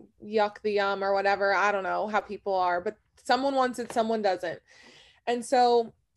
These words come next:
people are very either vocal about wanting it, vocal about not, vocal about, like, either or, which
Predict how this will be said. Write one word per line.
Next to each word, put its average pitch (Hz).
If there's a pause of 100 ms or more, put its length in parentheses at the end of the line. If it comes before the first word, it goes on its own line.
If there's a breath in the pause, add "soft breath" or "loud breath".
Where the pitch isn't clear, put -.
(120)
people 294
are 233
very 233
either 226
vocal 226
about 196
wanting 277
it, 277
vocal 214
about 196
not, 214
vocal 208
about, 202
like, 180
either 214
or, 226
which 220